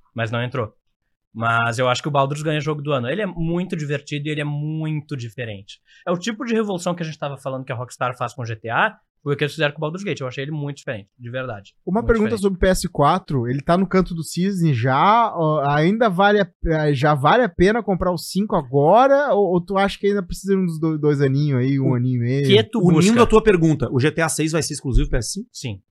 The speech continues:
Speaker 2: Sim.
Speaker 1: P S cinco, Xbox
Speaker 3: É,
Speaker 1: Series
Speaker 3: mas não vai sair
Speaker 1: Series S.
Speaker 3: versão pro quatro.
Speaker 1: Não tem
Speaker 3: Porque
Speaker 1: versão
Speaker 3: o
Speaker 1: pro
Speaker 3: G T A
Speaker 1: quatro, nem
Speaker 3: cinco
Speaker 1: pra
Speaker 3: saiu
Speaker 1: Xbox
Speaker 3: pro
Speaker 1: One.
Speaker 3: três, né?
Speaker 1: Sim, o primeiro é Play três. Não, mas esse é P S cinco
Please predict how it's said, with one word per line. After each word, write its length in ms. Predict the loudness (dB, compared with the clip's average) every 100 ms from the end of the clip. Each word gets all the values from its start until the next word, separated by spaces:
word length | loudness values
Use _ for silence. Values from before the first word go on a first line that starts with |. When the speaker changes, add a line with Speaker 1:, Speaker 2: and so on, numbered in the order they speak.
| -8
Speaker 2:
Sim. 240 | -6 -2
Speaker 1:
P 80 | -2
S 200 | -2 -4
cinco, 340 | -4 -2 -4
Xbox 420 | -4 -4 -4 -2 -2
Speaker 3:
É, 100 | 0
Speaker 1:
Series 220 | 0 2
Speaker 3:
mas 60 | 4
não 120 | 8
vai 160 | 8 8
sair 60 |
Speaker 1:
Series 120 | 4 6
S. 20 |
Speaker 3:
versão 240 | 4 2
pro 100 | 0
quatro. 320 | 2 0 0 -6
Speaker 1:
Não 200 | -4 0
tem 120 | 0
Speaker 3:
Porque 200 | 4 6
Speaker 1:
versão 80 | 6
Speaker 3:
o 20 |
Speaker 1:
pro 20 |
Speaker 3:
G 60 | 6
T 160 | 6
A 20 | 6
Speaker 1:
quatro, 80 |
nem 80 | 6
Speaker 3:
cinco 100 | 4
Speaker 1:
pra 100 | 6
Speaker 3:
saiu 240 | 6 6 6
Speaker 1:
Xbox 20 |
Speaker 3:
pro 80 | 4
Speaker 1:
One. 80 | 4
Speaker 3:
três, 260 | 6 4
né? 180 | 4 -4 -6
Speaker 1:
Sim, 500 | -2 0 2 0 -2
o 60 |
primeiro 300 | -4 -4 -2
é 100 | -2
Play 220 | -2 -4 -4
três. 180 | -4
Não, 140 | -2 -2
mas 160 | -4
esse 200 | -6 -4
é 60 | -4
P 140 | -2
S 220 | -4 -4 -8
cinco 400 | -6 -6 -8